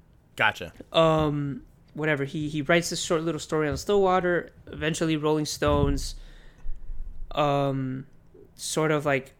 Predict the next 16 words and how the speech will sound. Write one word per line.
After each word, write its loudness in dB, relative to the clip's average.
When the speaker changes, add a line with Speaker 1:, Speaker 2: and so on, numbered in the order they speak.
Speaker 2:
like, -2
gets -2
a -6
hold -2
of -6
this. 2
They 12
think 6
he's, -4
like, 0
an -4
adult, 0
like, -2
an -6
actual -2
journalist, 0